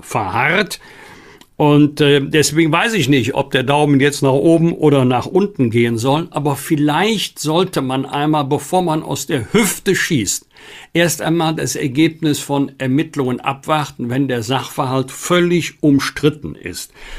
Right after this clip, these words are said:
Das ist ja auch in der Regel vor Gericht so. Erst kommt die Beweisaufnahme und dann das Urteil. Ist ja nicht so, dass das Gericht sagt, "Jetzt fällen wir erst einmal ein Urteil und dann wollen wir im Wege der Beweisaufnahme feststellen,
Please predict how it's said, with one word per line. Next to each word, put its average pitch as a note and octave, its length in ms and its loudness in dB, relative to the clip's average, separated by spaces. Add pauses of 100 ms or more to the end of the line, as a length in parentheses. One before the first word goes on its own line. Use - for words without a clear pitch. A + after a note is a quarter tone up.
(160)
Das A#2+ 180 -6
ist - 240 -2
ja D#3 140 2
auch C#3 260 0
in C3 220 -2
der C3 180 -2
Regel D#3 300 2
vor C#3+ 240 0
Gericht C#3 440 0
so. A2+ 340 -2 (240)
Erst D3+ 300 2
kommt D3 280 0
die C3+ 60 2
Beweisaufnahme F#3 1080 0
und D#3 260 0
dann D#3 220 0
das E3+ 200 -2
Urteil. G#2 640 -2
Ist - 180 -6
ja B2 140 2
nicht F3+ 340 4
so, C#3+ 140 2
dass A#2+ 240 -2
das B2+ 240 -8
Gericht C#3 400 -4
sagt, D#3+ 260 -4 (140)
"Jetzt D3 180 -2
fällen E3+ 300 2
wir D3 80 0
erst D#3 240 -2
einmal C3+ 260 2
ein A#2+ 140 0
Urteil G3 560 0
und G3+ 100 0
dann C#3 220 -4
wollen D3+ 260 2
wir C3+ 100 0
im B2+ 200 -4
Wege C#3+ 240 0
der B2+ 100 0
Beweisaufnahme B2 960 -4
feststellen, D#3+ 560 -2